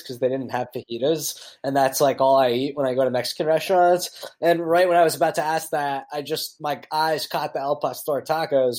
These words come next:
which are the greatest things ever in Mexico.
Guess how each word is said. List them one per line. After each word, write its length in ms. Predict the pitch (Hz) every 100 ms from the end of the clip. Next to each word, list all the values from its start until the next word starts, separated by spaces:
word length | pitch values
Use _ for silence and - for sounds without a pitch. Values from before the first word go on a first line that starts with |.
| 123
which 260 | 131 - - - -
are 180 | 143 143
the 160 | - 143
greatest 640 | - 135 175 185 180 -
things 260 | 185 147 - -
ever 320 | 160 170 147
in 140 | 131 135
Mexico. 680 | 139 135 131 - 123 120